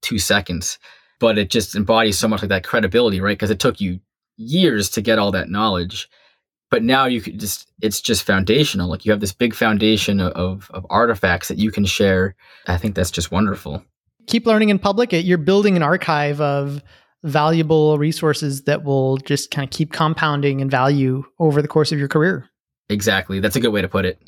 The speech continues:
Speaker 1: I like that.
Speaker 2: Well, Steve, thanks so much for joining us on the show to talk about learning in public. Uh, if people are curious to see some examples of how you do this, where can they find you online?
Speaker 1: Yeah, if you just search, uh,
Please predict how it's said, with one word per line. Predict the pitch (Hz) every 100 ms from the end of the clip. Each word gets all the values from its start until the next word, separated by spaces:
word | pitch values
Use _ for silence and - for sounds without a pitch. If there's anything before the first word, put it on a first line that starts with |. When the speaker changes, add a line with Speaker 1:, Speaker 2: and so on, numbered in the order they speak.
| _ _
Speaker 1:
I |
like | 95 95
that. | 98 90 - _ _ _ _ -
Speaker 2:
Well, | 196 196 -
Steve, | - 220 262 294 - _ _
thanks | 254 233
so | - 254
much | 240 247 -
for | 220 190
joining | 180 190 202
us | 185 180 - -
on | 175
the | 170
show | - 185 311
to | 165
talk | - 175
about | 180 165 160 170
learning | 165 165 190 185
in | 170
public. | 175 180 151 135 - - _ _ _ _ _
Uh, | 170 165
if | 196
people | 269 294 277
are | 226
curious | 196 - 220 269 165 -
to | - 190 175 170 160 - _ _ _
see | - - 190 226
some | 226 - 165
examples | 147 160 170 165 143
of | 143
how | - 160
you | 160 165
do | 160 165
this, | 143 139 -
where | 185 196 294
can | 302
they | 262
find | - 202 240
you | 156
online? | 139 135 - 180 156 _ _ _ -
Speaker 1:
Yeah, | 196
if | 170
you | 196
just | 202 -
search, | 175 -
uh, | 131 123 120